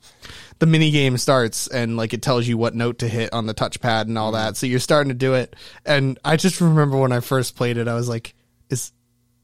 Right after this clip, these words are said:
Speaker 1: is this Take On Me?"
Speaker 2: <laughs>
Speaker 1: I was like, <laughs> "Are they actually having me play Take On Me right now?" Um,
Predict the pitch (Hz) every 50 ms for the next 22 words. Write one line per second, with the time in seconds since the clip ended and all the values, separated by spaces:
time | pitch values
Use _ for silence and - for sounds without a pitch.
0 | _ _ - 139 131 - - 143 156 - - - - - 143 151 143 - 123 110
1 | 117 120 123 135 139 143 147 165 175 170 147 135 156 226 233 - 190 214 175 175
2 | 196 233 233 - 233 - - - 320 - - 403 - - - - - - - 320
3 | - - 175 160 156 160 165 - 151 151 160 - - - 170 170 165 147 123 151
4 | 143 147 147 151 156 165 165 160 160 - 165 156 143 156 151 - 165 156 151 -
5 | 131 123 123 131 143 143 147 151 151 151 151 160 160 160 160 160 160 170 175 175
6 | 175 - - - - - - _ _ _ - 139 139 135 127 123 120 120 117 113
7 | 110 -